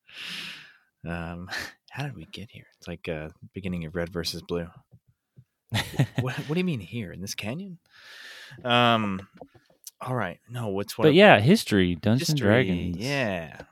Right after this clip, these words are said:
Speaker 1: All right.
Speaker 2: Gonna throw
Speaker 1: So
Speaker 2: around a name you've probably heard before, maybe one or two you haven't heard before. So
Speaker 1: Yeah, Brady's gonna, uh, really work on his t-, German, his Deutsch.
Speaker 2: Yeah,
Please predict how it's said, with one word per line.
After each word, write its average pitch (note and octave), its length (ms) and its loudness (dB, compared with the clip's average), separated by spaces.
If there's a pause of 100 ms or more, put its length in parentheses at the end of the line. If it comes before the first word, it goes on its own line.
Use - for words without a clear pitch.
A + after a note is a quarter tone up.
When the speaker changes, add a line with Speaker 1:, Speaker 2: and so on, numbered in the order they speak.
(100)
Speaker 1:
All G#2+ 200 -12
right. G#2 420 -6 (420)
Speaker 2:
Gonna A2 200 0
throw A#2 180 4
Speaker 1:
So A#2 80 10
Speaker 2:
around A2+ 300 8
a G#2+ 40 6
name A2+ 240 6
you've G#2+ 260 2
probably A2 440 2
heard A#2 200 2
before, A#2+ 460 0
maybe G2+ 320 0
one G#2+ 180 -2
or G2+ 60 -4
two G#2 200 -8
you G#2 220 -2
haven't F#2 420 -4
heard A#2+ 260 -4
before. C3+ 580 -6 (280)
So - 440 -14
Speaker 1:
Yeah, A2 300 -4
Brady's G#2 380 -4
gonna, G2+ 280 -4 (580)
uh, - 20 -20 (160)
really G#2 220 -4
work G2 280 -2
on G2 120 -4
his F#2+ 320 -8
t-, - 160 -20 (440)
German, A#2 420 0
his A2+ 160 -4
Deutsch. - 540 0 (1300)
Speaker 2:
Yeah, E2 180 0